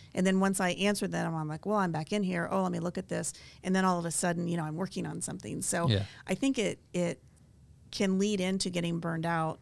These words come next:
Speaker 1: because you're, feel like you're working all the time. It's kinda like if you save all your laundry to do on Sunday and you just do it one day a week
Speaker 2: Mm-hmm.
Speaker 1: versus doing a load every day, you know, it's
Speaker 2: Yeah.
Speaker 1: like, ugh.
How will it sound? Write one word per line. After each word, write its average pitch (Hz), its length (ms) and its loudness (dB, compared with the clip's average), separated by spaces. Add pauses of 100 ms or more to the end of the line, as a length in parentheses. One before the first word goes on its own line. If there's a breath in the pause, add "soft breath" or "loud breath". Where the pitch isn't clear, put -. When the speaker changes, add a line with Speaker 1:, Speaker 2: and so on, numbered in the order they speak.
Speaker 1:
because 180 500 -4
you're, 170 480 -2
feel 226 280 2
like 180 260 -2
you're 165 240 -2
working 175 400 -2
all 156 160 -2
the 165 80 -8
time. 165 340 -4
It's 160 140 -4
kinda 208 220 0
like 185 160 0
if 180 80 -10
you 180 80 -6
save 202 240 0
all 190 100 2
your 170 140 0
laundry 175 300 -2
to 170 80 -8
do 175 180 -4
on 156 160 -2
Sunday 180 420 2
and 170 80 -2
you 165 60 -2
just 156 180 -4
do - 100 -4
it - 60 -10
one 196 320 2
day 170 140 -2
a 160 60 -4
week 160 320 -4
Speaker 2:
Mm-hmm. 104 200 2
Speaker 1:
versus 185 300 2
doing 180 220 0
a 165 60 0
load 165 400 0
every 165 340 -4
day, 151 400 -2
you 165 140 -4
know, 147 160 0
it's 98 160 6
Speaker 2:
Yeah. - 60 -6
Speaker 1:
like, - 140 -12
ugh. 143 240 -8